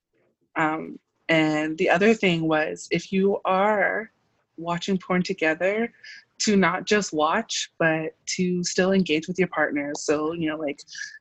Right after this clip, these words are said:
touch your partner's hair or, you know, like, cuddle, you know, kiss each other. Yeah, like, actually physically engage with your partner while you're watching,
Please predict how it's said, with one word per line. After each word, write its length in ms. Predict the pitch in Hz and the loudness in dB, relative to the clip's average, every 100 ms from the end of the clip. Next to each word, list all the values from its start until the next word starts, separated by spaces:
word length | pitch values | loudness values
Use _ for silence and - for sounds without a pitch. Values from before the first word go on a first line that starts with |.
| - | -2
touch 200 | 175 170 | 0 2
your 80 | 175 | 0
partner's 480 | - 190 190 214 208 | 2 2 2 -2 -2
hair 600 | - 240 226 185 170 - - | 2 4 6 2 0 -4 -6
or, 540 | 156 151 151 156 160 | -4 -4 -4 -4 -6
you 120 | 160 | -6
know, 60 | 160 | -6
like, 180 | 160 - - - | -6 -10 -16 -8
cuddle, 540 | 220 226 165 151 - - _ - - - | -2 0 0 -2 -10 -16 _ -20 -20 -8
you 140 | 170 | -4
know, 220 | 160 156 | -2 -2
kiss 300 | 156 226 220 | -2 -2 0
each 200 | 214 196 180 | -4 -2 0
other. 200 | 160 156 | 0 2
Yeah, 300 | 190 233 180 | 4 6 4
like, 200 | 180 - - | 0 -6 -6
actually 380 | 196 - 233 | -6 -4 -4
physically 520 | 220 226 240 226 208 190 | -2 -4 -4 -4 -4 -4
engage 480 | 190 170 170 175 - | -4 -8 -8 -10 -12
with 120 | 170 | -8
your 100 | 170 | -8
partner 320 | 165 165 170 160 | -6 -6 -6 -8
while 160 | 160 | -6
you're 140 | 165 160 | -6 -6
watching, 560 | 151 - 233 262 277 | -6 -6 -2 -2 -2